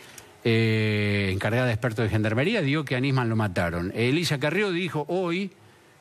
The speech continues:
que el gobierno de Cristina mandó matar a Nisman. Eh, y mientras tanto, la economía parece que mejora de un po-, de a poquito y que Cambiemos se encamina sin mucho, sin mucho barullo a un triunfo electoral en octubre. Le pregunto,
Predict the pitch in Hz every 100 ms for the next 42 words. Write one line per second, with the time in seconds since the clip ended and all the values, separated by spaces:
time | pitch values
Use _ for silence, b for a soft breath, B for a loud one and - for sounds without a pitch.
0 | - - 113 113 131 147 131 113 107 -
1 | 170 175 175 - 98 98 110 117 104 117
2 | 147 160 107 82 71 - - - - B
3 | B B B B B - 107 107 107 107
4 | 104 117 - 120 131 139 127 175 143 139
5 | 135 110 110 113 131 113 107 110 117 113
6 | 101 120 117 123 113 135 - 107 104 127
7 | 135 131 123 113 104 107 113 123 117 -
8 | 113 110 127 156 165 131 - 131 120 123
9 | 127 107 120 113 107 107 101 123 131 123
10 | 127 123 131 123 143 B B - 104 95
11 | 117 104 95 87 98 92 92 87 80 87
12 | 80 90 110 117 123 110 92 80 73